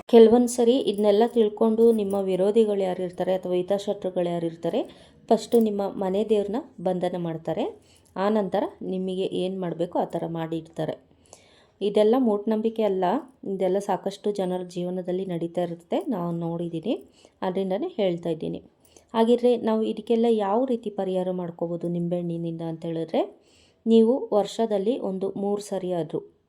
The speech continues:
ಯಾವ್ದಾದ್ರು ಅಮಾವಾಸ್ಯೆ ಸಮಯದಲ್ಲಿ ದೇವಿಗೆ ನೂರ ಒಂದು ಅಥವಾ ನೂರ ಎಂಟು ನಿಂಬೆಹಣ್ಣಿನ ಹಾರ ಹಾಕ್ಬೇಕು. ಇದರಿಂದ ದೇವಿ ಅನುಗ್ರಹ ಕೂಡ ನಿಮಗೆ ಸಂಪೂರ್ಣವಾಗಿರುತ್ತೆ.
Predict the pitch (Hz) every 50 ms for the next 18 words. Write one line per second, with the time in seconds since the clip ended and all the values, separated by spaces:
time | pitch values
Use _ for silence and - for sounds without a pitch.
0 | - 190 185 180 185 170 180 185 175 214 233 - 202 175 175 180 185 196 196 196
1 | - 202 185 180 - 175 170 165 170 170 160 160 165 160 160 208 311 427 - -
2 | _ _ _ _ - - _ _ _ _ - 180 185 226 233 233 226 226 220 196
3 | 175 175 202 269 - - - - - _ _ 214 208 220 220 226 233 233 226 208
4 | 196 196 185 190 196 220 - - - - 185 175 196 196 214 202 190 185 190 202
5 | 202 - - 185 180 175 170 175 - 165 - - _ _ _ _ _ 202 202 202
6 | 196 190 196 196 196 190 185 175 175 180 170 170 170 165 160 156 160 - 165 160
7 | 156 - - 151 - - _ _ _ _ _ _ _ _ _ - 208 202 - 214
8 | 226 220 202 196 214 285 349 - - 254 175 202 202 202 202 202 214 214 202 190
9 | 185 185 185 185 185 185 196 190 - - 175 185 190 170 180 180 175 175 180 -
10 | 180 170 170 180 180 180 170 170 170 220 302 339 330 - - 190 180 175 175 -
11 | 208 208 208 202 202 196 190 185 170 160 170 170 165 165 - - 208 269 320 -